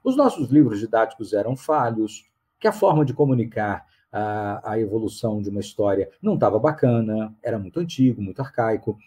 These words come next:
E a partir dali, numa conversa de bar, né, atendendo, é, uma conta pela Embratur, na época,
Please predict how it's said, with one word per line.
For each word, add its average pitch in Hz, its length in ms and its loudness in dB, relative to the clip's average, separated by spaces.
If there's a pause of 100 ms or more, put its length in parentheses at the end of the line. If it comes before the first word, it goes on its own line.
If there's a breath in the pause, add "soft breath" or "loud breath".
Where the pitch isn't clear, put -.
(360 soft breath)
E 254 120 2
a 277 40 4
partir 254 280 -4
dali, 170 580 4 (160)
numa 143 240 0
conversa 147 480 2
de 123 120 0
bar, 113 520 -2 (340)
né, 143 380 -2 (160)
atendendo, 120 840 0 (380 soft breath)
é, 101 760 -4
uma 120 160 -2
conta 120 580 -2 (260)
pela 104 180 0
Embratur, 113 520 0
na 90 140 -6
época, 101 420 -2